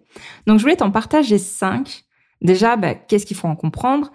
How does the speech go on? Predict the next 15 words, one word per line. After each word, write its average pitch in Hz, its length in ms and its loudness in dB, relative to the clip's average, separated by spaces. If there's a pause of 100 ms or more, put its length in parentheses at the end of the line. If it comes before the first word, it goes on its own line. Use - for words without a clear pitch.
(320)
et 185 160 2
aussi 196 300 0
comment 247 260 0
tu - 140 -10
peux - 100 -4
les 170 160 4
appliquer 185 340 -2
dans 226 120 2
ton 165 140 0
quotidien 208 420 0
de 214 100 2
manager. 185 560 -2 (140)
Donc, 214 160 4
c'est 349 100 4
parti. - 300 0